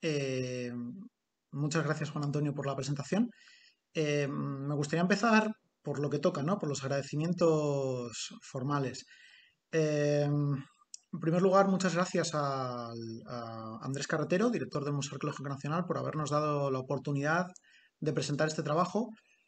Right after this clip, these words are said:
eh, de presentaros a todos este yacimiento que, del, de Cuesta de la Bajada, como comentaba Juan Antonio,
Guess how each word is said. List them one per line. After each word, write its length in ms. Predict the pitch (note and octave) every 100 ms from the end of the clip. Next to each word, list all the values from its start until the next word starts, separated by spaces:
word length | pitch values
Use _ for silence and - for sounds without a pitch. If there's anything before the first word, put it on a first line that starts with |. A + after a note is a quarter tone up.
| - _ _
eh, 320 | E3 D3+ D3
de 80 | C#3+
presentaros 360 | D3 D3 D3 E3+
a 80 | F3
todos 260 | F3+ F3
este 200 | E3 -
yacimiento 640 | E3+ E3+ D#3+ F3 G#3 G3 G3+
que, 480 | D#3 C3+ B2+ B2 A#2+ -
del, 600 | D#3 D3 C#3 C3 C3 A#2+
de 100 | B2
Cuesta 260 | D3 D3
de 60 | D#3
la 60 | C#3+
Bajada, 380 | - F#3 F3+ E3+
como 200 | C3+ B2+
comentaba 420 | B2+ B2+ C#3+ C#3+
Juan 180 | C#3+ C#3+
Antonio, 420 | C3 D3+ C3+